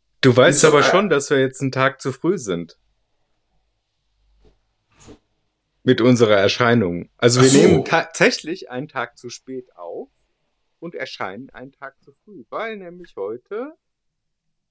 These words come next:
Speaker 1: der sogenannte Ida Hobbit ist.
Speaker 2: Ida Hobbit. Ist das ein Prequel oder ein Sequel?
Speaker 1: Das hat, äh, nichts mit Herr der Ringe zu tun,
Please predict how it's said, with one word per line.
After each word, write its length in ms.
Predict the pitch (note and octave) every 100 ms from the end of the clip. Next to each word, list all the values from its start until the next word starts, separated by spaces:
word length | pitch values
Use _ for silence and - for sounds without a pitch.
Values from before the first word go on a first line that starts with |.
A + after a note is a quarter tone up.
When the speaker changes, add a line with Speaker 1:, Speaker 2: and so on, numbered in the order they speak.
| _ _ _ _ _ - - B2
Speaker 1:
der 280 | C3 C#3 C3
sogenannte 680 | E3+ G#3+ G3 F#3 F3+ E3+ C3+
Ida 320 | F#3+ - -
Hobbit 300 | G#3+ B2+ _ _
ist. 80 | _ _
Speaker 2:
Ida 380 | - C#3 D3 C3
Hobbit. 540 | C#3 - - - - _ -
Ist 120 | -
das 160 | B2+ -
ein 80 | A3
Prequel 600 | G3 G3 - - - -
oder 140 | F#2+ A2
ein 80 |
Sequel? 540 | G#2+ A#2 A#2 - G#2+ - _ -
Speaker 1:
Das 200 | - -
hat, 300 | F3 F3 - - -
äh, 380 | C3 C3 C3+ A#2
nichts 420 | C#3 A3 - -
mit 200 | F3 E3+
Herr 120 | D#3
der 140 | D#3+
Ringe 260 | D#3+ G3 D3+
zu 140 | -
tun, 360 | - A2 C#3